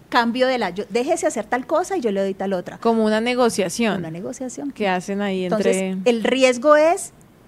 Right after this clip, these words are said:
Speaker 1: inminente, o sea, todo el tiempo está ahí. ¿Qué le toca a uno? Desarrollar habilidades en los hijos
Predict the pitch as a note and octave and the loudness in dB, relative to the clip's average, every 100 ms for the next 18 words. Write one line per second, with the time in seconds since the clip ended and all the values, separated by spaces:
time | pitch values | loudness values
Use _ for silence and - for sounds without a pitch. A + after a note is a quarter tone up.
0 | - - - C4+ C4 G#3 G#3 G3+ E3+ - | -20 -16 -2 0 0 0 -4 -6 -10 -12
1 | - C#4 D4 D4 D4 C4+ C#4 - A3 F3+ | 2 4 6 4 0 -2 -2 -2 -4 -4
2 | - B3 B3+ C#4+ C#4+ C#4 C#4+ D4+ D4 C4 | -6 -4 -2 -2 -2 -2 -2 -4 -6 -8
3 | G#3+ F#3+ F3+ G#3 G#3+ F3 F3 G#3 F#3+ G3 | -6 -4 -4 -4 -4 -6 -6 -8 -8 -8
4 | G#3 | -10